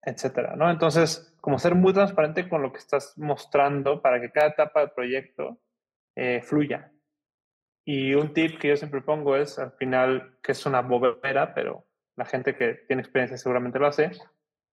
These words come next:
es, eh, pues, termina tus presentaciones con siguientes pasos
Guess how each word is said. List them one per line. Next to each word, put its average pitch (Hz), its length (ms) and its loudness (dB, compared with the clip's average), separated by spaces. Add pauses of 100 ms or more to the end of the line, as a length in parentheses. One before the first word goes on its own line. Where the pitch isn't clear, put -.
(560)
es, 131 460 -2 (580)
eh, 120 1120 -2
pues, - 160 -20
termina 135 340 4
tus 175 140 0
presentaciones 135 640 -2
con 127 180 -4
siguientes 127 560 -2
pasos - 500 -4